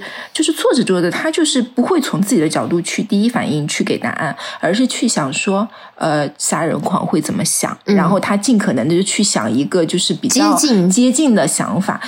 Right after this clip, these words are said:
Speaker 1: 我觉得这种就是会偏离掉真实做那个测试的一个目的，
Speaker 2: 嗯。
Speaker 1: 实际上是测不出来的。
Speaker 2: 嗯。
Speaker 1: 但我在做的时候，我有一个题目，有一道题是这样的：说你进到一个房间去偷窃，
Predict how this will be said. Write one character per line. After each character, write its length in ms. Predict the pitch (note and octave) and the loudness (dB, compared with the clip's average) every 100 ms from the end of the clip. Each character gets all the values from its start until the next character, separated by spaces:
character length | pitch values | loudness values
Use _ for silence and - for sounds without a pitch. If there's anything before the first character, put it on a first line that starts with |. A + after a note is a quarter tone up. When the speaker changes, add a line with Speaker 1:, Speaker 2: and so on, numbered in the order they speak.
| - - | -8 -4
Speaker 1:
我 80 | |
觉 140 | D#3 E3+ | 0 0
得 80 | F#3 | 2
这 120 | C#4 | 0
种 240 | G3 G3 - | 2 0 -2
就 100 | F#3 | 0
是 160 | F3+ | 0
会 180 | F3 E3+ | 0 0
偏 360 | - - G#3+ G#3+ | 0 0 2 4
离 140 | C3+ | 2
掉 360 | E3+ D#3+ A#2 - - | 0 -2 -4 -8 -2
真 200 | A#3 A3+ | 2 4
实 280 | A#3 - G3 | 2 0 -2
做 200 | - E3+ | 0 0
那 100 | D#3+ | 0
个 80 | C3 | -2
测 260 | - - E3 | -2 -2 -2
试 220 | - E3+ | 0 0
的 60 | |
一 40 | C3 | 0
个 80 | D3 | 0
目 240 | F3+ D3+ | 0 0
的， 220 | A#2+ C3 - | -2 -2 2
Speaker 2:
嗯。 100 | G3+ | 2
Speaker 1:
实 60 | F#3 | 4
际 40 | |
上 100 | A3+ | 2
是 140 | C#4 - | 2 0
测 160 | - | 0
不 80 | E3+ | -2
出 160 | - D#3+ | 0 -2
来 100 | - | -2
的。 120 | A2 G3 | -2 2
Speaker 2:
嗯。 260 | F#3+ F3 - | 2 2 0
Speaker 1:
但 120 | C4+ | 0
我 100 | - | 2
在 140 | G#3 | 0
做 240 | G3+ C4+ E3+ | 0 0 2
的 100 | D3+ | 0
时 180 | - | -2
候， 320 | - F#3+ C#3+ - - - | -2 -2 -2 -6 -12 -4
我 120 | F#3 B3+ | 0 2
有 140 | C4 | 4
一 80 | D4 | 2
个 100 | - | 0
题 220 | - - | 0 0
目， 260 | E3 E3 - - - | 0 -2 -4 -12 -4
有 100 | C#3 | -2
一 80 | C3+ | 0
道 160 | G3 | 0
题 160 | F#3 D3+ | 0 0
是 140 | E3+ | 0
这 140 | D#3 E3+ | 0 -2
样 180 | D#3 | 0
的： 160 | - - | -2 -4
说 400 | - - F3 F3+ - - | -2 0 0 -2 -6 -10
你 460 | - D#3 D3 C3+ G3+ - _ - | -4 -2 0 -2 -4 -8 _ 0
进 200 | A3 F#3+ | 2 2
到 160 | F3 | 2
一 60 | D#3 | 0
个 80 | F3+ | -2
房 280 | D#3 C3+ E3+ | -2 -4 -2
间 340 | E3 D#3+ E3 - - _ | -2 -2 -4 -6 -14 _
去 560 | - - F#3 D#3+ C#3+ - _ | -8 -2 2 2 2 -2 _
偷 240 | - A#3 | 0 2
窃， 400 | A#3+ - C#4 - | 2 0 0 -2